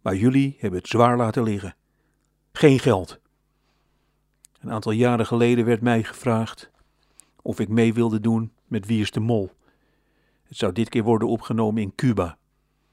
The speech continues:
Een buitenkansje als ik van oude auto's en roze huizen hield.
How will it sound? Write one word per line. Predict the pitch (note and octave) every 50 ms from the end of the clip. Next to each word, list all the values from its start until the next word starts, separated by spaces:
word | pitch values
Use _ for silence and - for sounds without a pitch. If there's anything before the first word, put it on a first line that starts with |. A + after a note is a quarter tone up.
| _ _ _ _ _ _ _ _ _ _ _ _ _ _ _
Een | - G#2 F#2+
buitenkansje | F2+ A#2 A#2 A#2 A2+ B2+ - - B2 A2+ A2+ A2+ C#3
als | A#2 G2 -
ik | G#2+
van | - - A#2
oude | A#2 A2+ G#2+ A2 A2+
auto's | - A#2+ A2 A2 A2 A#2 A2 G2+ G2+
en | A#2 G#2
roze | G2+ A2+ G#2+ G#2 F#2+ - A2
huizen | G2+ A2+ G2+ F2+ F#2 G2+
hield. | G2 F#2+ F#2 F2 D#2 -